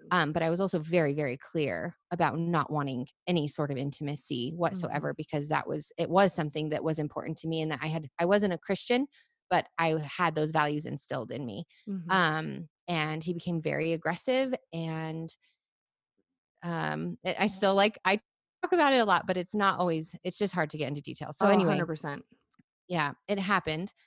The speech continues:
Speaker 1: Um, next morning, my sister took me to the rape crisis center. They evaluated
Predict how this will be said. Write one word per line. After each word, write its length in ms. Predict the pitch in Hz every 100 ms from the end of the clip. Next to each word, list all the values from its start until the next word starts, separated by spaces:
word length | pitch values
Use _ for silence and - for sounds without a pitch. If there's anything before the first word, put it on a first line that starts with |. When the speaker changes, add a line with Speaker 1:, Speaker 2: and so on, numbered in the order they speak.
| _ _ -
Speaker 1:
Um, 280 | 190 156 165
next 220 | 190 -
morning, 560 | 202 190 180 165 165 175 -
my 320 | 175 156 156
sister 600 | 160 - - 165 160 156 -
took 220 | 185 -
me 360 | 175 165 156 160
to 120 | 170
the 100 | 160
rape 200 | 156 -
crisis 460 | - 139 143 160
center. 280 | - 160 160
They 120 | 156
evaluated 920 | 156 160 160 160 160 160 156 156 156